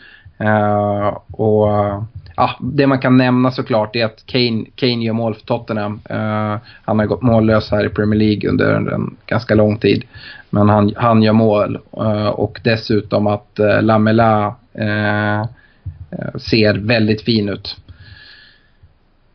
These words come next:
Om vi går till söndagens matcher så spelade Manchester City mot Southampton i en målrik match som slutar sex ett till City.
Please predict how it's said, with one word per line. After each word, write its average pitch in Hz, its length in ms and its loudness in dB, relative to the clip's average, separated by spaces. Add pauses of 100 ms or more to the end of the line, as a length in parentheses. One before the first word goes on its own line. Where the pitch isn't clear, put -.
(760)
Om 135 100 2
vi 143 60 4
går 151 80 4
till 160 180 -2
söndagens 180 500 2
matcher 139 440 0
så 127 260 -2
spelade 120 540 -2
Manchester 123 520 -2
City 127 400 -4
mot 120 260 -6
Southampton 127 1000 0
i 104 140 -8
en 107 180 -6
målrik 117 640 0
match 113 260 -2
som - 80 -8
slutar 113 280 -8
sex - 420 -8 (160)
ett - 360 -6
till 110 180 -8
City. 113 360 -10